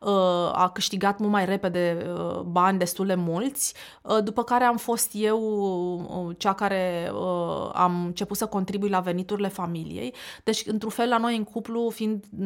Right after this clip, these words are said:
doi am-, amândoi antreprenori, suntem amândoi, avem, contribuim, să zicem, în mod aproape egal la, uh, cheltuielile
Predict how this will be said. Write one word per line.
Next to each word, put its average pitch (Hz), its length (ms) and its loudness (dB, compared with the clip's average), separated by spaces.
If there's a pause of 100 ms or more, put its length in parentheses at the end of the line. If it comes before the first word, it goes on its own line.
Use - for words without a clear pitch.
doi 202 260 2
am-, 196 220 0
amândoi 196 400 2
antreprenori, 190 760 -2 (280)
suntem 226 340 0
amândoi, 214 640 2
avem, 208 300 0 (240)
contribuim, 208 840 2
să 202 140 -4
zicem, 202 360 0
în 196 100 2
mod 202 280 2
aproape 185 380 0
egal 180 440 0
la, 175 420 -2
uh, 156 460 -4
cheltuielile 190 960 -2